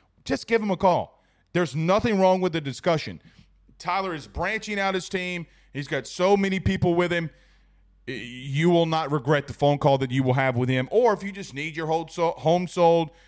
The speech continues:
you're looking for a new home, rates starting to come down a little bit, you need to give him a call. Let's talk about, uh, him over at L P T Realty. Don't go anywhere.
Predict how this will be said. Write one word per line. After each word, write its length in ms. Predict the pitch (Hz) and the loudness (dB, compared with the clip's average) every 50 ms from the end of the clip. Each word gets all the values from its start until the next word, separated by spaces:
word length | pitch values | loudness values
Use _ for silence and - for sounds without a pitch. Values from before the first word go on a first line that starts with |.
| - _ | -20 _
you're 140 | 104 120 127 | -10 -10 -8
looking 320 | 120 139 160 160 175 175 | -4 -4 -4 -4 -6 -6
for 220 | 147 185 180 170 | 0 4 4 4
a 40 | 170 | 4
new 200 | 165 170 170 165 | 2 2 2 4
home, 340 | 160 165 165 165 160 160 156 - - _ _ _ | 4 4 4 4 2 0 -2 -6 -14 _ _ _
rates 380 | 110 123 131 143 165 180 - | -8 -4 -2 -2 -2 -2 -6
starting 380 | - - - 180 175 180 175 170 | -10 0 4 4 4 4 2 0
to 80 | 165 160 | -4 -2
come 240 | - 180 175 170 | 0 0 0 0
down 240 | 160 156 170 170 165 | 0 -2 -2 0 2
a 40 | 165 | 2
little 220 | 165 165 165 160 | 2 2 0 2
bit, 320 | 151 165 160 156 151 - - _ _ - - | 2 0 -2 -2 -2 -6 -18 _ _ -20 -8
you 140 | 120 139 147 | -4 -2 0
need 180 | 147 147 143 143 | 2 2 2 2
to 60 | 139 | 2
give 200 | 123 143 139 127 | 2 2 4 4
him 80 | 131 123 | 4 4
a 40 | 113 | 4
call. 340 | - 110 92 73 76 - _ _ _ _ | 2 0 -2 -2 -4 -12 _ _ _ _
Let's 100 | _ - | _ 0
talk 180 | - 165 151 139 | 0 2 2 4
about, 280 | 151 151 147 147 143 - | 2 2 2 2 2 2
uh, 220 | 147 139 139 135 | 2 4 4 4
him 300 | 131 151 165 156 151 156 | 4 4 4 4 4 4
over 240 | - 147 147 131 139 | 4 4 4 4 4
at 80 | 127 | 2
L 120 | 135 143 143 | 2 0 2
P 120 | 139 139 | 0 -2
T 160 | 120 - 147 | -4 -4 -6
Realty. 380 | 139 135 147 147 151 127 147 147 | -4 -2 0 0 0 -2 -6 -8
Don't 260 | 127 160 160 165 139 | -4 -4 -4 -4 -2
go 80 | 165 160 | -4 -4
anywhere. 420 | 156 151 143 147 139 135 131 117 | -4 -4 -4 -4 -2 -2 -4 -4